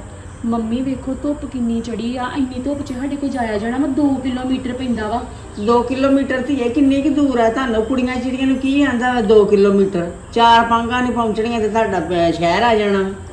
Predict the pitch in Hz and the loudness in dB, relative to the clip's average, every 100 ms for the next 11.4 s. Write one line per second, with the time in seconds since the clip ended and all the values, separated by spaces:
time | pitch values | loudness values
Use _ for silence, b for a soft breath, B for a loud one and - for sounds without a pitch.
0 | - - - - - - 262 247 233 285 | -16 -16 -16 -16 -18 -12 -6 -4 0 0
1 | 277 269 277 285 302 277 254 262 247 240 | 2 0 0 -2 -2 -2 -2 -6 -4 -6
2 | 247 233 240 285 254 269 269 254 254 285 | -4 -4 0 0 0 -4 -4 -6 -2 -2
3 | 254 226 247 - B - 285 277 277 269 | -2 -4 -8 -10 B -12 -4 -2 -2 -2
4 | 285 277 247 247 262 262 247 233 233 - | -2 -2 -2 -2 -2 -2 -2 -4 -6 -12
5 | - 277 311 311 262 247 254 277 311 285 | -4 0 2 0 -2 -4 -4 -4 -2 -2
6 | 247 233 233 247 240 240 277 269 285 294 | -2 -2 -2 -2 -4 -2 -2 -2 -4 -2
7 | 254 247 285 302 254 247 262 247 247 277 | -2 0 -2 -2 -2 -2 -2 -4 -2 -4
8 | 285 302 277 220 202 196 214 - - - | -2 -2 0 0 0 0 -2 -8 -16 -18
9 | - - 185 233 262 254 233 247 262 262 | -18 -6 -2 0 2 2 0 0 -4 0
10 | 262 226 233 214 180 196 175 165 165 185 | 0 2 2 0 2 2 2 2 0 -2
11 | 170 160 151 - | 0 0 -2 -6